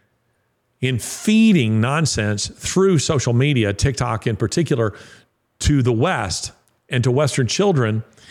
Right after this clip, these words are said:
is they realize that they're undermining our society as a whole. They're weakening us because they recognize that the Christian faith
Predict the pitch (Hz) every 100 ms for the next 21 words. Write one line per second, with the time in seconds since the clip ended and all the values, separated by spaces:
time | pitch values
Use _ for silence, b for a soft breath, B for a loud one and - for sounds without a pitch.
0 | B B B _ 151 151 139 147 135 214
1 | 226 135 117 147 147 143 139 120 120 117
2 | 110 104 113 120 104 104 104 127 156 147
3 | 123 131 117 143 180 147 120 95 85 87
4 | - 127 131 117 131 123 110 104 139 110
5 | 104 104 120 113 131 120 151 117 101 87
6 | 90